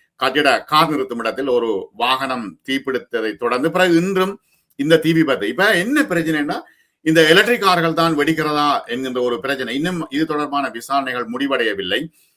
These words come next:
ஆகவே இது எலக்ட்ரிக் காராகத்தான் இருக்கும் என்று பலர் சொல்லிக் கொண்டிருக்கின்றார்கள். ஒரு சிலர் சொல்கின்றார்கள், இது வந்து, ஆம், எலக்ட்ரிக் சம்பந்தப்பட்ட ஒரு விபத்து தான். ஆனா பயங்கர தீ. நீங்க அந்த போட்டோவை பாத்தீங்கன்னா தெரியும்.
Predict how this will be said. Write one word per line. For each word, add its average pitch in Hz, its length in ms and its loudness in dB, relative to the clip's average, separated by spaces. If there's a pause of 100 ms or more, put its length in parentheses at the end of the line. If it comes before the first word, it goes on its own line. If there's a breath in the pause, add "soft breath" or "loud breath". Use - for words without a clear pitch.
(140)
ஆகவே 156 320 4
இது 160 140 4
எலக்ட்ரிக் 160 420 2
காராகத்தான் 135 600 0
இருக்கும் 120 300 -6
என்று 113 300 -4
பலர் 113 280 -4
சொல்லிக் 143 320 0
கொண்டிருக்கின்றார்கள். 117 640 -2
ஒரு 123 240 2
சிலர் 143 320 0
சொல்கின்றார்கள், 135 720 2 (1300)
இது 160 200 2
வந்து, 160 800 2
ஆம், 92 600 -2
எலக்ட்ரிக் 170 400 4
சம்பந்தப்பட்ட 131 760 0
ஒரு 110 500 -2
விபத்து 131 320 -2
தான். 185 200 2
ஆனா 180 280 -4 (240)
பயங்கர 170 360 -2
தீ. 160 220 -2
நீங்க 131 180 -4
அந்த 117 220 -6
போட்டோவை 156 320 0
பாத்தீங்கன்னா 127 420 -4
தெரியும். 143 400 -4